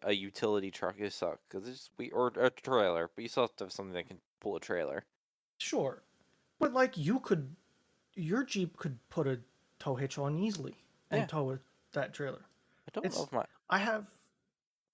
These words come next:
Speaker 2: it's an option for sure.
Speaker 1: No,
Speaker 2: I don't think
Speaker 1: I don't know if mine has one or not. I was just trying to figure out
Speaker 2: Yeah.
Speaker 1: if, I couldn't remember what the back of mine looks like.
Speaker 2: I don't remember, but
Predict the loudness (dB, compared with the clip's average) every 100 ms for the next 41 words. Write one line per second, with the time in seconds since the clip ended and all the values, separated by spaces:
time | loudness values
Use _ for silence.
0 | _ -2 2 4 4 4 2 -8 -6 -6
1 | -6 -4 -2 -2 -2 -2 -2 8 10 12
2 | 8 10 8 10 8 6 0 0 0 6
3 | 6 6 -2 2 4 6 4 4 2 2
4 | 0 2 4 2 0 0 2 0 0 2
5 | 2 0 -4 -6 -8 -8 -8 _ _ _
6 | -2 0 0 -2 -10 -10 -10 -12 -16 _
7 | _ _ -12 -12